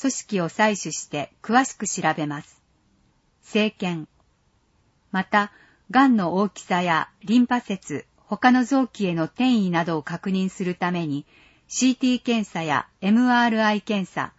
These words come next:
超音波、エコー検査などを行います。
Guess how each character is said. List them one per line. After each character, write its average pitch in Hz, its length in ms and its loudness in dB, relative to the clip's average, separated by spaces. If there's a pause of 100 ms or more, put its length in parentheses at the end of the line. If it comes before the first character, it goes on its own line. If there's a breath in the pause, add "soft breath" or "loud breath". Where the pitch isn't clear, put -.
(600)
超 254 300 2
音 247 220 2
波、 156 260 -8 (420)
エ 196 100 -2
コ 262 240 0
ー - 20 -2
検 247 320 0
査 - 160 -12 (320)
な 190 100 -2
ど 175 240 0
を 160 60 -2
行 170 140 -4
い 147 240 -2
ま 143 120 -10
す。 - 180 -20